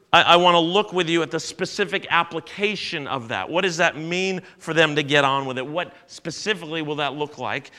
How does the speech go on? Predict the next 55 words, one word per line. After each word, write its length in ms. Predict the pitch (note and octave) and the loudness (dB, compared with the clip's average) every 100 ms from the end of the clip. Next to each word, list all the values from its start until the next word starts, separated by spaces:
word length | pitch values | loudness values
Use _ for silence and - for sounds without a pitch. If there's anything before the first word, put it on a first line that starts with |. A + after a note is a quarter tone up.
| - | -20
Fourth, 480 | - - F#3+ G3 F#3+ | -12 0 2 2 0
we'll 160 | E3 D#3+ | -4 -4
consider 400 | E3+ D3+ E3+ D#3+ | -4 -4 -4 -2
the, 120 | B2+ | 0
how 180 | D#3 D3+ | 2 2
Paul 400 | - D#3+ C#3+ A#2+ | 2 2 2 2
wraps 420 | D3 D3 D3 - | 4 4 4 4
up 300 | E3+ F3 - | 4 4 0
this 160 | D#3 D3 | -6 -6
part 320 | - D3+ C#3+ | 2 4 4
of 180 | C3 A#2+ - - - | 0 -6 -18 -18 -6
the 80 | C3+ | -2
letter. 340 | C#3 C3+ C3 | 2 4 4
And 100 | B2+ | 0
then 120 | C3 | -2
fifth, 320 | - D3 C3+ | -2 -2 0
I 40 | B2 | 0
want 240 | C3 B2+ | 0 -2
to 60 | A#2+ | -6
think 260 | E3+ F3 | -10 -10
with 140 | D3 B2+ | -10 -10
you 120 | B2+ | -8
together, 380 | A#2+ A#2+ A#2 A#2 | -8 -6 -6 -6
reflect 400 | B2 C#3+ D3+ D3+ | -10 -8 -8 -8
with 140 | C3 | -12
you 220 | A#2+ A#2+ - - - | -10 -10 -12 -20 -16
for 160 | - B2+ | -8 -8
a 40 | |
few 200 | - C#3 | -4 -4
moments 380 | C3+ B2+ B2 B2+ | 0 -2 -4 -4
about 200 | B2 B2 | -4 -2
how 260 | C#3 C3+ | 0 0
we 120 | A#2+ B2+ | 0 -4
should 200 | - A#2 | -6 -8
respond, 440 | A#2 - D3+ A#2 | -8 -4 -2 -2
what 140 | C3+ | -2
it 100 | C3+ | 0
is 260 | B2+ B2 - - - _ | 0 -2 -6 -16 -20 _
Jesus 460 | D3 D3 C#3+ C#3 C3 | -6 -4 -4 -6 -6
is 80 | |
saying 400 | - D3 C3 B2+ | -4 0 0 -2
to 200 | - C3+ | -6 -8
us 360 | B2 D#3+ C#3+ - | 0 0 0 -2
as 260 | C3 B2+ C3 | -2 -2 -4
a 100 | B2+ | -6
church, 460 | - F3+ D3 A2+ | -8 -6 -6 -6
as 120 | B2+ | -10
a 60 | B2+ | -12
community 600 | - D3 D3 D3 C3+ A#2+ - - _ - | -12 -10 -6 -4 -4 -6 -12 -20 _ -6
of 200 | B2 A#2 | -6 -6
believers 600 | A#2+ C#3 A#2 A2+ G#2 - | -4 -2 -2 -4 -6 -10
this 260 | A#2 - | -10 -8
morning. 320 | C3+ B2+ A#2 A2 | -6 -4 -4 -6
So 140 | C#3+ | -8
first, 460 | - F#3+ F3+ - | -2 0 0 -2